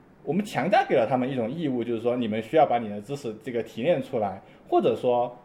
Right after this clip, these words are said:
另外一种，一，另外一种这个变成另外一种剥削是什么呢？就是说我们试着想从你那儿发现一些，比如说还是水这样一件事情，也许我们有，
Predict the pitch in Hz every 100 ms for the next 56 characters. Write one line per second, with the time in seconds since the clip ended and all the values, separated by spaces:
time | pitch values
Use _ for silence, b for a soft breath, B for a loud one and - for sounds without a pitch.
0 | - - 254 175 127 127 120 147 185 180
1 | 240 208 170 117 101 - - 135 123 117
2 | 113 110 107 107 - 202 175 220 214 143
3 | 104 127 135 139 135 135 113 101 107 123
4 | 120 117 131 156 123 135 180 370 330 139
5 | 107 107 156 123 139 147 - 220 240 165
6 | 143 127 139 127 127 B B B - -
7 | 143 165 180 180 - - 135 202 - 110
8 | 123 120 113 110 107 127 110 98 104 190
9 | 214 127 143